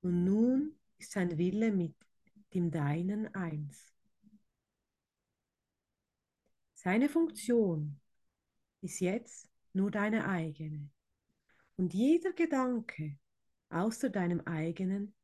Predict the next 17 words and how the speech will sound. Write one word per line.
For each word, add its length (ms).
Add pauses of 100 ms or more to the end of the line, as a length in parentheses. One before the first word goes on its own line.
(160)
ist 180
vergangen. 640 (3750)
Die 100
Stille 400
dieses 340
Tages, 720 (840)
das 120
ist 40
ein 60
stiller 760
Tag, 300 (600)
wird 200
unsere 320
Herzen 640
segnen. 720 (1200)
Und 140
Frieden 880